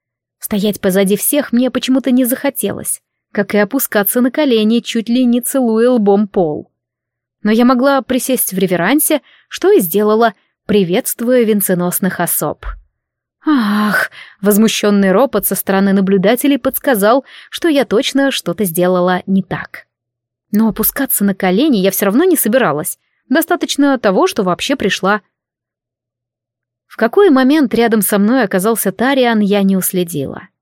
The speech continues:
Только почувствовала его прикосновение к моей голове, а затем услышала тихое "Спасибо". Я плохо представляла себе, каким должно быть окончание ритуала, но предпочла молчать.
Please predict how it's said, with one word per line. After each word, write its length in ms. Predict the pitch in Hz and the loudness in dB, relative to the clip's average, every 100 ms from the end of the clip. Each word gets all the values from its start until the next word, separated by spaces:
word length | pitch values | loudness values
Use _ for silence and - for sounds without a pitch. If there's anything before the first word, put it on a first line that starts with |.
| _ _ | _ _
Только 420 | - 254 247 226 196 _ - | 0 0 2 0 -2 _ -8
почувствовала 680 | 214 - 320 - 180 185 | -4 -2 -2 -2 -2 0
его 220 | 185 185 196 | 0 0 -2
прикосновение 720 | 196 190 - 208 302 214 185 | -2 -4 -2 -2 0 0 -2
к 80 | |
моей 220 | 202 196 185 | -2 0 0
голове, 500 | 185 180 170 208 285 _ - - | 0 0 2 0 0 _ -20 -8
а 80 | 202 | -2
затем 400 | 208 - 202 262 | 0 0 0 2
услышала 520 | 302 269 269 311 311 | 0 -2 -2 -2 -2
тихое 560 | - 226 - 247 269 240 _ _ _ _ _ _ _ | -2 -4 0 0 0 -2 _ _ _ _ _ _ _
"Спасибо". 580 | - - 190 - - - - - _ _ _ _ _ _ _ _ _ _ _ | -10 -6 -4 -4 -6 -10 -12 -18 _ _ _ _ _ _ _ _ _ _ _
Я 300 | 202 262 220 | -4 -2 -2
плохо 520 | - 233 247 233 185 | -2 2 2 2 -4
представляла 640 | - - - 185 196 220 | -6 -6 -4 -2 0 0
себе, 320 | 196 196 240 269 | -2 -2 -2 -2
каким 420 | 180 - 330 269 | -4 -2 0 2
должно 480 | 247 240 196 220 233 | 2 2 0 0 2
быть 260 | 202 208 | 0 0
окончание 680 | 196 196 185 - 190 185 180 | -2 -2 -2 0 0 0 0
ритуала, 580 | 175 175 160 156 156 - - - - | -2 -2 -4 -6 -10 -12 -18 -18 -2
но 260 | 208 330 | 0 2
предпочла 640 | 392 233 208 180 - - 214 | 0 -2 -2 -6 -6 -4 0
молчать. 680 | 196 180 - - - - | 0 -2 -6 -12 -10 -14